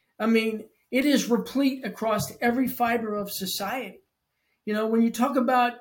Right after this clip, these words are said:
uh, you hear our C E O talk about ubiquitous compute. Well, it touches everything.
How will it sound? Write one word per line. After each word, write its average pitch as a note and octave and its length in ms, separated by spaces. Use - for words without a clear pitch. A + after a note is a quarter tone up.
uh, G#3+ 200
you G#3+ 240
hear C4 240
our A3 180
C B3 200
E A#3 80
O A#3+ 80
talk G#3 240
about G3 220
ubiquitous G#3 640
compute. D4 480
Well, G#3 400
it D#4+ 220
touches C4 640
everything. G#3+ 640